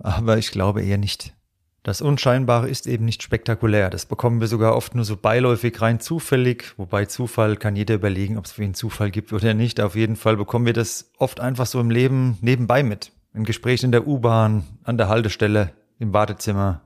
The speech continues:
Es gibt so viele Möglichkeiten, wo wir vielleicht einzelne Worte und Sätze aufschnappen können und wir hatten gar nicht damit gerechnet. Mir ging es jedenfalls schon mehrfach so. Und deshalb kann ich nur dazu animieren, dieses Bewusstsein öfter auch einmal ganz, ja,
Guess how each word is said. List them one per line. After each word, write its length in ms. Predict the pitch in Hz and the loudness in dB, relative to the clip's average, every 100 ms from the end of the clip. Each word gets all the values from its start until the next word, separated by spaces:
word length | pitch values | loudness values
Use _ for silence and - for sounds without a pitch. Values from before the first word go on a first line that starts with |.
| _ _ | _ _
Es 100 | - | -6
gibt 160 | 139 | -6
so 100 | - | -4
viele 220 | 135 139 | -2 0
Möglichkeiten, 640 | 120 120 - - 123 120 113 | 2 2 0 -2 2 4 4
wo 60 | |
wir 80 | 120 | 0
vielleicht 320 | 120 117 - | 2 0 0
einzelne 500 | - 123 127 123 101 | -4 -2 -2 -2 0
Worte 240 | 101 110 120 | 0 0 -2
und 80 | |
Sätze 260 | 104 110 110 | -4 -2 -2
aufschnappen 540 | 120 - 104 - 101 | -2 -2 -4 -4 -6
können 340 | - 117 127 120 | -4 -2 -2 -2
und 160 | 113 101 | -4 -2
wir 80 | |
hatten 160 | 101 120 | -2 0
gar 140 | 110 | -2
nicht 140 | 117 - | -2 -2
damit 200 | 104 107 | -4 -4
gerechnet. 540 | 95 120 - - - _ _ _ _ | -4 -6 -6 -10 -12 _ _ _ _
Mir 140 | 113 113 | -4 0
ging 160 | 123 | 0
es 120 | 127 | 0
jedenfalls 480 | - 117 120 113 113 | 2 0 2 0 0
schon 200 | - 104 | -2 0
mehrfach 340 | 101 110 - 90 | 0 0 -2 -6
so. 300 | - - - _ _ _ _ | -6 -10 -14 _ _ _ _
Und 220 | 117 92 | -12 -8
deshalb 260 | 107 110 - | -2 -2 -2
kann 160 | 104 | -4
ich 140 | 107 113 | -2 0
nur 160 | 110 | 0
dazu 320 | 104 101 107 | 0 -2 -4
animieren, 840 | 98 104 98 107 123 127 127 123 104 - | -4 -4 -2 0 2 2 2 2 -2 -6
dieses 240 | 120 117 - | -6 -6 -4
Bewusstsein 640 | 107 113 - 113 107 104 | -2 -2 -2 0 2 2
öfter 300 | 123 - 107 | -2 0 -2
auch 140 | 101 | 0
einmal 320 | 104 104 101 101 | -2 0 -2 0
ganz, 500 | 107 117 - - - | 0 0 -4 -12 -8
ja, 340 | 123 143 95 | -4 -2 -4